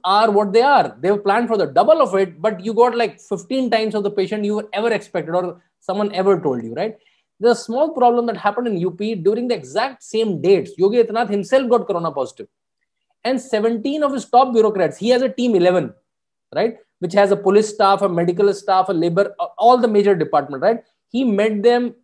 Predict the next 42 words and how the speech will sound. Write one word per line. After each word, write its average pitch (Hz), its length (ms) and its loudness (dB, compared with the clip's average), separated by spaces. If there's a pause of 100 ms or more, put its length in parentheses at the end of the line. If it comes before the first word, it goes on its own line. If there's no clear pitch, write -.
(120)
from 190 140 -4
last 190 300 2
one 202 160 -4
year 220 280 -4
every 202 280 -4
single 190 320 -4
day 190 140 0
before 175 320 -6
going 151 160 -4
to 143 80 -8
bed. 127 240 -6 (920)
Met 180 220 -4
them 208 160 0
in 190 100 -2
physical 214 400 0
first 247 280 -4
and 202 140 -4
then 196 180 0
on 180 160 -4
Zoom 156 200 -4
calls, 110 360 -10 (200)
right? 165 200 -12 (560)
That 175 260 2
what 185 180 2
exactly 175 440 0
is 170 80 -4
happening, 151 420 -4 (240)
uh, 127 440 -4 (200)
in 165 220 -8
each 196 200 -4
of 165 140 2
these 139 160 -2
areas, 110 460 -8
right? 208 180 -10 (460)
Uh, 131 880 0 (380)
and 220 200 0 (140)
out 226 160 6
of 285 120 4
this 269 360 -6
eleven 196 320 0
member 226 260 0
team, 233 380 -4